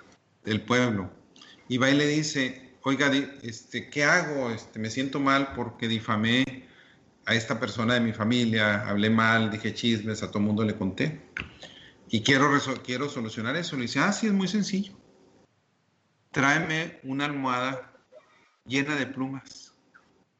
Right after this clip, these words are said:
Llega. Dice, "Ahora te voy a pedir que vayas y tires todas las plumas en el monte. Y, y vienes después de eso conmigo".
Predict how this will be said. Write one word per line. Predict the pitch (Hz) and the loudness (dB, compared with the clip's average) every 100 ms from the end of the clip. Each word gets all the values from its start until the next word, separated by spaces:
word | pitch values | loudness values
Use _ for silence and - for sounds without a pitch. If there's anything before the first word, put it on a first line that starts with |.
| _ _ _ _ _ _ _ _ _ _ - | _ _ _ _ _ _ _ _ _ _ -2
Llega. | 131 147 180 170 - - _ - - _ _ - - | 2 4 2 -4 -12 -20 _ -20 -20 _ _ -20 -10
Dice, | - | 0
"Ahora | 135 170 175 | 4 4 2
te | 131 | -2
voy | 131 147 | -4 -4
a | - | -4
pedir | 139 139 151 147 | 0 0 0 -2
que | 135 | 2
vayas | 127 147 160 156 | 2 2 0 -4
y | 127 | -6
tires | - 127 147 151 - - _ | -2 0 0 -2 -10 -14 _
todas | - 165 | 0 2
las | 170 - | 2 -2
plumas | 139 147 156 135 | -6 -4 -4 -4
en | 120 | -4
el | 107 107 | -4 0
monte. | 151 196 - - _ _ _ _ _ _ _ _ - - - _ _ _ _ _ _ _ _ _ _ _ _ _ _ _ _ - | 2 2 -2 -14 _ _ _ _ _ _ _ _ -20 -20 -20 _ _ _ _ _ _ _ _ _ _ _ _ _ _ _ _ 4
Y, | 123 | 6
y | 120 | 8
vienes | 127 135 160 | 8 6 4
después | 147 117 131 131 | 0 -2 -2 0
de | 135 | 0
eso | 131 - | -2 -4
conmigo". | 127 120 147 | -4 -2 -2